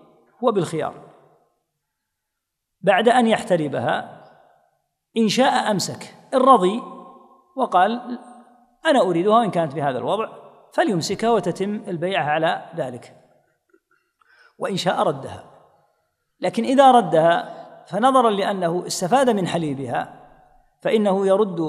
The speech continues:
هذه الشاة أو البقرة أو الناقة ويرد معها صاع تمر. هذا من باب أنه است-، استفاد من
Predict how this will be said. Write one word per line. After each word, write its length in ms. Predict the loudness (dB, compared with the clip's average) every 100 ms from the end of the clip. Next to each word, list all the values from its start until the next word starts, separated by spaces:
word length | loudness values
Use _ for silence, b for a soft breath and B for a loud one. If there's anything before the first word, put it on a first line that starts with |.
| -6 -4
هذه 600 | 0 0 -2 -8 -10 -14 -20 _ _ _ _ _
الشاة 480 | -12 -4 0 2 0
أو 240 | -4 -6
البقرة 600 | -4 -6 -4 -4 -6 -8
أو 260 | -12 -12 -16 -20 _ _ _ _ _ -12
الناقة 680 | -2 2 2 2 0 0 -8 -20 -20 -20 _ _ _ -8
ويرد 960 | -2 0 2 0 -4 -4 -2 -2 -2
معها 420 | -2 0 0 -2
صاع 380 | -4 -4 -2 -2
تمر. 420 | -4 -8 -8 -10 -12 -20 _ _ _ _ _ _ _ _ _ _ _
هذا 200 | 0 0
من 160 | 0 2
باب 220 | 2 2
أنه 480 | -2 -4 -2 -4 -8 -16 -20 _ _
است-، 260 | -8 -8 -8
استفاد 600 | -8 -6 -4 0 0 0
من 340 | -4 -8 -10